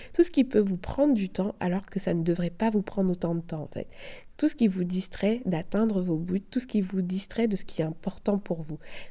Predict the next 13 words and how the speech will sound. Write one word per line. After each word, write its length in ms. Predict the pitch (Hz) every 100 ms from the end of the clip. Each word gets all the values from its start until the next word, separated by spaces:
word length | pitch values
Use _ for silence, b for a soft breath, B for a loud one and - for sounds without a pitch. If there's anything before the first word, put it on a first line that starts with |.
| -
Donc 240 | 156 151
si 160 | - 262
ce 160 | 254 247
sont 120 | 247
les 120 | 220
réseaux 180 | 196 170
sociaux, 380 | 170 156 214 277
ben, 160 | 170
il 60 | 156
va 60 |
falloir 360 | 151 160 170 185
diminuer 560 | 175 196 202 185 175 226
finalement 500 | - 160 156 160